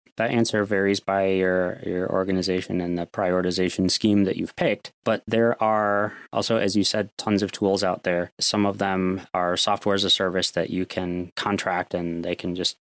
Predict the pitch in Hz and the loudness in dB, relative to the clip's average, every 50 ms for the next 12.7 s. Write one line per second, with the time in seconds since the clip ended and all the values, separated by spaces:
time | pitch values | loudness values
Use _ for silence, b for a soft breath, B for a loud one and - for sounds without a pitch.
0 | _ - - - - 101 95 95 92 - - 98 95 92 95 95 92 92 92 92 | _ -2 -2 0 0 0 0 0 0 0 0 2 2 2 0 0 0 0 0 0
1 | 90 92 92 92 - - 90 90 90 85 - - 98 92 92 92 92 90 87 85 | 0 0 -2 -2 -2 -2 0 0 0 -2 0 0 0 0 2 0 0 0 0 0
2 | 82 85 87 90 - - 95 92 98 95 98 98 92 95 92 92 90 - - 95 | -2 -4 -6 -6 -2 -2 0 2 2 2 2 0 0 2 2 0 0 -2 -2 -2
3 | 95 92 - - 98 95 92 95 92 92 92 92 92 90 92 92 92 92 90 - | -2 -2 -2 -2 0 0 2 2 2 2 2 2 2 2 2 2 2 0 0 0
4 | - 92 87 87 87 87 87 87 - - 85 85 85 82 82 82 - - 90 92 | -2 -2 0 0 0 0 -2 -2 -4 -6 -6 -4 -4 -2 -4 -4 -2 -2 -2 -2
5 | - - 98 92 90 92 90 92 90 92 - - - 95 92 98 92 92 90 90 | 0 0 0 0 0 0 0 0 0 0 -2 0 0 -2 0 2 2 2 2 0
6 | 92 90 90 92 98 92 90 87 90 92 90 90 87 90 87 87 82 95 95 95 | 0 -2 -2 -2 0 0 2 2 2 0 0 -2 -4 -2 -4 -4 -2 -2 -2 0
7 | 92 92 92 90 - 92 - - - 92 92 92 - - 92 87 85 85 - - | 0 0 -2 -2 -4 -6 -8 -2 0 0 0 0 0 -4 -2 -4 -4 -4 -6 -6
8 | 90 85 87 - - 92 87 87 90 90 90 90 87 87 - - _ _ - 101 | -6 -6 -6 -4 -2 -2 -2 -2 -2 -4 -4 -4 -6 -8 -10 -14 _ _ -14 -14
9 | 90 92 101 113 101 98 95 92 95 95 95 95 90 90 95 92 - - 95 92 | -12 -12 -8 -8 -2 0 0 2 2 2 2 0 0 0 -2 -2 0 0 0 0
10 | 90 95 92 92 90 87 87 90 90 92 90 87 87 87 87 85 87 87 85 87 | 0 0 -2 -2 -2 -2 -2 -2 -2 -2 -2 -2 -2 -4 -6 -6 -6 -6 -4 -4
11 | 87 87 87 92 92 90 - - 101 90 85 92 87 87 - - _ 127 123 139 | -2 -2 -2 -2 -4 -4 -4 -4 -4 -2 -2 -4 -4 -4 -6 -8 _ -2 0 0
12 | 147 160 156 139 113 104 95 - - 127 143 127 107 104 | 2 2 0 2 2 0 0 0 0 0 2 4 2 2